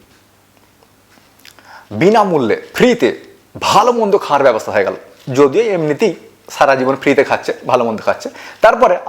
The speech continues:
আরও ভালো মন্দ খাওয়ার ব্যবস্থা হয়ে গেল। মানে, চার দিন, সাত দিন এবং চল্লিশার কথা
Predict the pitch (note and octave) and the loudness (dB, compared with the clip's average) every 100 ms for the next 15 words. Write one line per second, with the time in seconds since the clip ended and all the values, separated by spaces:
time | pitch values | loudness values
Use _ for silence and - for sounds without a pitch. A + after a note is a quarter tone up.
0 | D3+ B3 A#3 F#3+ F#3 E3 D#3+ C#3 F#2+ - | 2 2 0 -2 -4 -4 -4 -4 -4 -14
1 | - C#3+ C3 B2+ A#2 A2+ A2 G#2 G#2+ - | -2 2 2 2 0 -2 0 0 0 -4
2 | - _ - - - - C3+ - D#3+ C#3+ | -18 _ -20 -20 -8 -2 -2 2 2 2
3 | C3+ F#3 B3 - - - B2+ B2 F3 F#3+ | 0 -2 -2 -10 -6 -2 -2 -2 -4 -4
4 | F#3+ G3 C#3 B2+ - A2 | 0 2 2 0 0 0